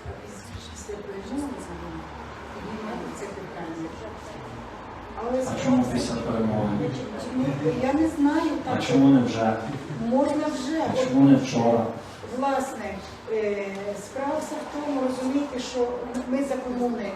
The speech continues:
Speaker 1: як за комуни, як кажуть, за Радянського Союзу, ми ж нічого не знали, навіть в домах заборонялося нам говорити на рахунок цього.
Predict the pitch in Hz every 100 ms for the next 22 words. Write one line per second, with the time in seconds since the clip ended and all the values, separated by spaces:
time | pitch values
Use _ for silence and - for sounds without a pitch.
0 | 185 208 208 208 214 214 214 214 190 180
1 | 180 180 175 175 - - - - - 214
2 | 214 226 226 - 226 233 233 208 208 202
3 | 240 247 262 285 269 240 - 180 175 208
4 | 240 247 - - - 247 247 226 202 190
5 | - 180 180 180 175 - - 175 170 170
6 | 170 175 180 175 170 175 170 170 - 175
7 | 170 - 165